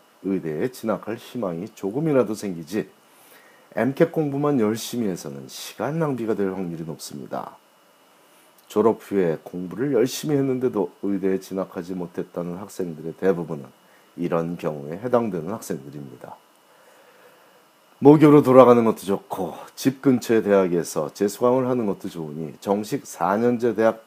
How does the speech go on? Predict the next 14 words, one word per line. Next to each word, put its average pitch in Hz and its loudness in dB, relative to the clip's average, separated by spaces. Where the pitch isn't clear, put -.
어디서든 101 -2
수강하면 87 -6
되겠습니다. 64 -10
어차피 90 -4
이런 95 0
경우라면 85 -4
미국 104 -4
내 120 -2
어떤 170 -2
의대에 113 2
진학하더라도 92 -6
반가운 92 -2
일이므로, 82 -8
일이므로 101 -4